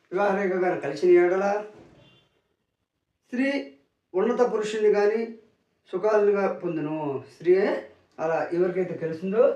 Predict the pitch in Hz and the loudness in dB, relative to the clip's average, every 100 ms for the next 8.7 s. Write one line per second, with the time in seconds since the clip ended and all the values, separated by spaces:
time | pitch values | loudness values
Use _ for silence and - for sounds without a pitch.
0 | - - _ - 185 185 185 165 143 185 | -2 -20 _ 0 4 4 2 0 0 0
1 | 196 190 175 190 180 190 190 - - _ | 0 -4 -2 2 4 4 2 -2 -18 _
2 | _ _ - 190 - 190 180 160 147 185 | _ _ -12 -10 -4 -2 0 0 0 0
3 | 185 - 175 175 190 190 180 - - - | -2 0 2 6 6 4 2 -8 -20 -20
4 | _ - - _ _ _ _ _ _ _ | _ -20 -20 _ _ _ _ _ _ _
5 | _ _ _ _ _ _ _ _ _ _ | _ _ _ _ _ _ _ _ _ _
6 | _ _ _ _ _ _ 190 196 214 208 | _ _ _ _ _ _ -6 2 4 6
7 | 185 180 190 - _ - - _ _ - | 4 2 -2 -14 _ -20 -20 _ _ -20
8 | _ _ _ _ - 180 | _ _ _ _ -10 0